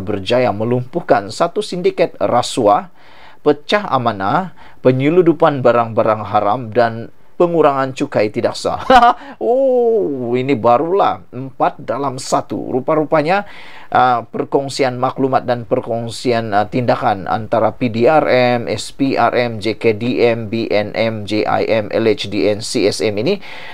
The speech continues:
telah pun berjaya melumpuhkan satu sindiket rasuah, pecah amanah, penyeludupan barang-barang haram dan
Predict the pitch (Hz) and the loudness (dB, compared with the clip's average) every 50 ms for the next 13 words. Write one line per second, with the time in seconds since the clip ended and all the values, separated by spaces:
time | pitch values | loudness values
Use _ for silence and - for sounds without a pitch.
0 | - - - 139 135 127 120 113 - - - - 147 151 135 123 - - - 104 | -14 0 2 4 4 4 4 2 -2 -10 -2 2 2 2 2 0 -6 -10 -10 -10
1 | 110 104 104 113 113 113 113 135 - 143 135 127 120 113 107 87 - - 117 120 | -8 -2 0 0 0 0 -2 -2 0 2 2 2 2 2 0 0 -2 -6 -2 0
2 | 127 127 127 135 135 127 127 120 - - 135 135 - - - 123 107 98 87 69 | 0 2 2 2 2 0 -2 -6 -4 0 0 2 2 2 0 0 0 0 -4 -10
3 | 78 76 - 107 - - - - - - - - 160 170 175 - - - - 185 | -14 -16 -18 -18 -18 -20 -18 -14 -12 -10 -4 -2 0 0 0 -2 -4 -2 0 0
4 | 185 175 - - - 147 139 131 156 143 - - 127 98 - - - - - - | 0 0 -2 -4 -6 -6 -2 0 0 -2 2 0 0 0 0 -4 -14 -20 -20 -20
5 | - - - - 107 107 107 107 117 - - - 110 95 95 131 165 175 - - | -20 -18 -12 -10 -4 0 2 2 0 0 -4 -4 -2 0 2 2 2 0 -4 -12
6 | - - - - - - - - - - - - - 127 117 113 - - 143 156 | -18 -20 -20 -18 -18 -18 -18 -18 -18 -18 -18 -2 2 2 2 4 4 2 2 2
7 | 156 - 117 117 107 104 101 82 78 92 107 131 143 139 - - - - - - | 0 -2 -4 -2 -2 -4 -4 -4 -4 -4 -4 -4 -6 -8 -14 -18 -18 -18 -18 -10
8 | - 117 113 107 110 110 107 110 107 104 120 120 - - 147 156 147 131 113 107 | -4 -4 -4 -2 -2 -2 -2 -2 0 0 0 0 2 2 0 0 2 0 0 0
9 | 104 101 104 98 101 92 90 92 92 101 - - - 95 90 - - 101 107 117 | 0 -4 -4 -4 -2 -2 -2 -4 -6 -10 -14 -10 -8 -6 -2 0 2 4 4 2
10 | 127 139 135 120 101 120 123 127 123 120 117 | 2 0 -4 -4 0 0 2 2 2 0 -2